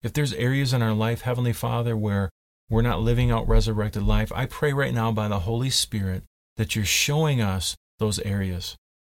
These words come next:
Jesus, we give you permission to heal those areas of our soul, to bring truth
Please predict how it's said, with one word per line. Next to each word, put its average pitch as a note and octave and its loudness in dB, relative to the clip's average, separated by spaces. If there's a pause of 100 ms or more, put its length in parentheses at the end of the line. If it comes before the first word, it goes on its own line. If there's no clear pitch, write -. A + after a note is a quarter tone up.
(240)
Jesus, B2+ 2
we C#3 0
give C3+ 0
you B2+ 0
permission A#2 2
to G#2 -4
heal C3+ -2
those A#2 0
areas A#2+ -2
of G#2 -4
our G2+ -2
soul, A#2+ -2
to A2+ -4
bring G#2 0
truth C3+ -2